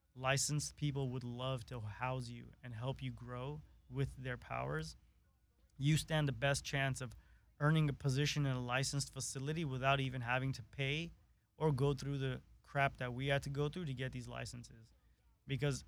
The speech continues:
any big brand, for example, comes and knocks on any dispensary's door and says, "Hey,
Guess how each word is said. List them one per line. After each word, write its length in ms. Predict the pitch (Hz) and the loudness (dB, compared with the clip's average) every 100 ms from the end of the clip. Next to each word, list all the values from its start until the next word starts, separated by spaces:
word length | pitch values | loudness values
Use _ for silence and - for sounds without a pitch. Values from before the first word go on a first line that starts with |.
| - | -2
any 200 | 160 175 | 0 2
big 320 | 135 156 135 | 4 2 2
brand, 380 | 135 139 135 131 | 2 2 2 -2
for 140 | - | -4
example, 480 | 131 120 131 127 127 | -6 -4 -2 -2 -4
comes 300 | - 139 135 | 0 2 2
and 100 | 127 | 2
knocks 260 | 127 127 - | 2 2 2
on 140 | 131 131 | 0 0
any 200 | 143 139 | 0 0
dispensary's 600 | 123 - 135 131 127 113 | -2 -2 -2 -2 -4 -6
door 260 | 127 123 | -6 -4
and 120 | 120 | -6
says, 200 | 117 127 110 | -6 -8 -4
"Hey, 240 | 135 123 | -2 -2